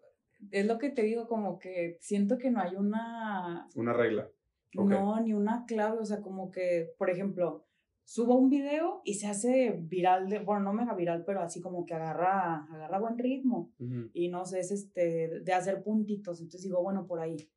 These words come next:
Speaker 1: Y luego subo otro igual de puntitos y neta a la gente le vale, entonces como que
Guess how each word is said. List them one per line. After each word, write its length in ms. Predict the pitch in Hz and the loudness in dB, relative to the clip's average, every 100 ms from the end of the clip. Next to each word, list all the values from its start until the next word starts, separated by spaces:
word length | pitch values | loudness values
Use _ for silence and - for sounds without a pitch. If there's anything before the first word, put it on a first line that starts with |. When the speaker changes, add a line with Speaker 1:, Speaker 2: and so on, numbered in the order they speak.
| _ _ - | _ _ 2
Speaker 1:
Y 60 | |
luego 200 | 202 208 | 4 4
subo 260 | 214 247 240 | 4 4 2
otro 180 | - 247 | 2 2
igual 220 | 233 240 | 2 0
de 80 | 247 | -2
puntitos 600 | 214 190 180 185 233 - | -2 -4 -6 -6 -8 -6
y 160 | 190 175 | -6 -6
neta 560 | 180 175 170 185 196 - | -8 -8 -4 -2 -2 -2
a 60 | 170 | -2
la 100 | 165 | -4
gente 220 | 156 180 | -6 -4
le 80 | 170 | -4
vale, 280 | 160 160 | -4 -6
entonces 340 | 160 - 170 170 | -8 -10 -12 -12
como 260 | 196 190 190 | -10 -10 -8
que 480 | 170 165 160 - | -6 -6 -6 -12